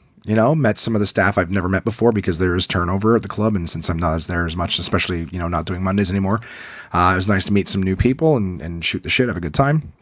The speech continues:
So, uh, that was fun. And then we went to play bowling. I'm fucking terrible at bowling. And it being Tuesday, this was Sunday the party, my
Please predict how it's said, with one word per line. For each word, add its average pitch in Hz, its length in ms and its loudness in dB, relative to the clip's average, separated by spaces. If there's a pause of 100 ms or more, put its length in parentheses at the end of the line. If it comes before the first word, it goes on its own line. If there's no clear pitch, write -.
So, 80 400 2
uh, 65 260 2
that 85 180 0
was 117 100 0
fun. 131 200 0
And 135 80 -2
then 135 60 0
we 135 60 0
went 131 160 0
to - 60 -12
play 123 160 2
bowling. 110 580 4
I'm 92 240 0
fucking 95 540 -4
terrible 90 340 -4
at 82 100 -8
bowling. 92 360 -4
And 107 320 -2 (520)
it 98 240 -4
being 104 220 2
Tuesday, 113 420 2
this 95 160 -2
was 90 120 0
Sunday 98 320 2
the 85 100 -4
party, 104 420 0 (280)
my 104 240 0